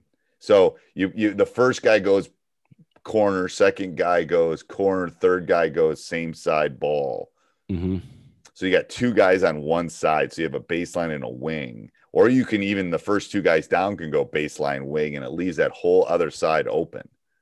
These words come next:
Speaker 2: Mm-hmm. Well, that's, that's what we're ending up with, 'cause we're, we're just running our five man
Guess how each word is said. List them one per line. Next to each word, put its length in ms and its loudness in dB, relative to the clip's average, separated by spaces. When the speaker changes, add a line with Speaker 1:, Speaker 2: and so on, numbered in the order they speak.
Speaker 2:
Mm-hmm. 220 -4
Well, 100 4
that's, 80 -2
that's 380 4
what 100 4
we're 140 2
ending 320 2
up 180 0
with, 240 0
'cause 160 0
we're, 100 0
we're 200 2
just 240 -2
running 260 2
our 100 0
five 400 -2
man 380 2